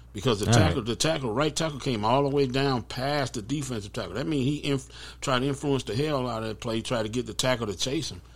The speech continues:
Speaker 1: But you ain't fooling nobody. If you had Zeke down there, the play is wide open because they know Zeke can punch the ball. So
Speaker 2: Okay.
Speaker 1: That's, that's what I'm saying.
Speaker 2: All right. No, that's, that's the answer I was looking for. Meaning I didn't know.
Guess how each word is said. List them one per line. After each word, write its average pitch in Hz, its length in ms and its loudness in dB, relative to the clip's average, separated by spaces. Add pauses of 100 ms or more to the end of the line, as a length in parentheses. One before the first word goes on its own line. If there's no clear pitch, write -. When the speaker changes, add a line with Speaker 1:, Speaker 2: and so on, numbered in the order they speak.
(200)
Speaker 1:
But 107 140 -6
you 170 140 4
ain't 139 140 2
fooling 180 340 6
nobody. 113 500 0 (800)
If 139 160 2
you 127 100 4
had 185 320 4
Zeke 180 300 2
down 185 300 2
there, 180 200 -2 (240)
the 95 180 -10
play 147 220 2
is 101 120 2
wide 117 280 2
open 101 300 0
because 104 280 0
they 113 120 0
know 131 220 4
Zeke 123 240 0
can 98 160 -6
punch 98 260 -4
the 90 100 -8
ball. 82 300 -10 (760)
So - 120 -4
Speaker 2:
Okay. 254 160 -6 (200)
Speaker 1:
That's, 127 240 2
that's 110 360 0
what 98 140 -8
I'm 92 120 -8
saying. 87 260 -8 (300)
Speaker 2:
All 139 120 -2
right. 214 160 -6
No, 240 220 0
that's, 214 380 4
that's - 180 6
the 175 100 4
answer 175 220 8
I 156 60 10
was 151 100 6
looking 185 200 4
for. 113 260 4 (600)
Meaning 131 400 12
I 139 80 10
didn't 127 280 12
know. 151 300 10